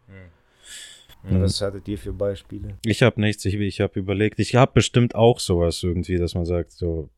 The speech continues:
Speaker 2: kannst du es anders machen, nicht so, wie du das machst oder wie du bist, äh, aber
Speaker 1: Mhm.
Speaker 2: mir fällt nichts ein jetzt.
Speaker 1: Ja, als wir jetzt,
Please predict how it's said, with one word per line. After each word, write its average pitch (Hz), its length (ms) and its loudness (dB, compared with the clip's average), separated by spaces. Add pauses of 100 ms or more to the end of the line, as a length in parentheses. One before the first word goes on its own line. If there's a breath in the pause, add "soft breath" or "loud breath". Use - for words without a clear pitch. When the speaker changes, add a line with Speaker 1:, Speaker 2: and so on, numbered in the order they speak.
(100)
Speaker 2:
kannst - 280 -4
du 87 80 -6
es - 240 -14 (160)
anders 104 380 6
machen, 98 340 4
nicht 98 240 2
so, 98 240 4
wie 90 200 2 (460)
du 90 140 6
das 82 240 -4
machst 92 360 6
oder 87 180 6
wie 87 60 4
du 85 120 4
bist, - 440 0
äh, 85 160 4 (200)
aber 85 260 6
Speaker 1:
Mhm. - 180 0
Speaker 2:
mir 92 160 6
fällt 104 200 6
nichts 92 200 2
ein 82 160 0
jetzt. 78 160 -4
Speaker 1:
Ja, 110 120 -6
als 123 260 -8
wir 127 160 -8
jetzt, - 320 -14